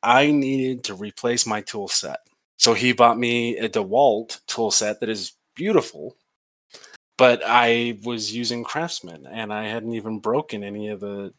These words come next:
the sockets or anything like that. So I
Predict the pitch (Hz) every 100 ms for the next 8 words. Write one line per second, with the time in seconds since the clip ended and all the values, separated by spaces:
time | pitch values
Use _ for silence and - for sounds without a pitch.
0 | _ _ - - 131 139 - 87 - 104
1 | 95 - 101 95 - 92 85 - 123 117
2 | - 226 226 110 208